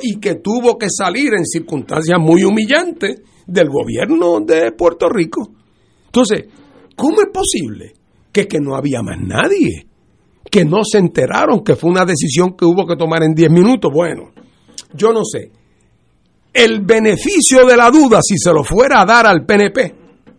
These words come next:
si se lo fuera a dar al P N P, sería que en este momento en el P N P no manda nadie. Y que, por lo tanto,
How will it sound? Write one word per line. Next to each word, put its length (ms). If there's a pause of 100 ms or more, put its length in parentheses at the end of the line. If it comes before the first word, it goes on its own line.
(640)
si 140
se 160
lo 100
fuera 400
a 60
dar 320
al 160
P 80
N 140
P, 240 (600)
sería 420
que 140
en 100
este 240
momento 380
en 80
el 100
P 100
N 160
P 140
no 100
manda 300
nadie. 420 (1400)
Y 120
que, 140
por 120
lo 140
tanto, 540